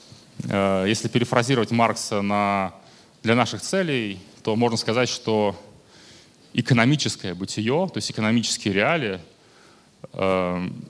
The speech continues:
определяют политическое сознание или создают определенный запрос на политику определенного, определенного свойства. И замечание, которое мне хотелось здесь сделать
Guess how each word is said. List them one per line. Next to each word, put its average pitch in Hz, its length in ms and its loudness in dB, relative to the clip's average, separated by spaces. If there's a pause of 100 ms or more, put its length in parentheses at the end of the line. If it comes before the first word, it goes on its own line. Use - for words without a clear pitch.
определяют 110 760 0 (160)
политическое 113 500 -4
сознание 92 600 -2 (120)
или 107 120 -2
создают 113 520 2
определенный 113 420 2
запрос 104 560 2
на 98 400 -4 (440)
политику 101 800 2 (500)
определенного, 98 880 0 (600)
определенного 104 480 2
свойства. 98 640 -2 (580)
И 107 460 2
замечание, 113 460 2
которое 110 280 -2
мне 117 80 0
хотелось 107 380 0
здесь 95 180 -6
сделать 143 480 -2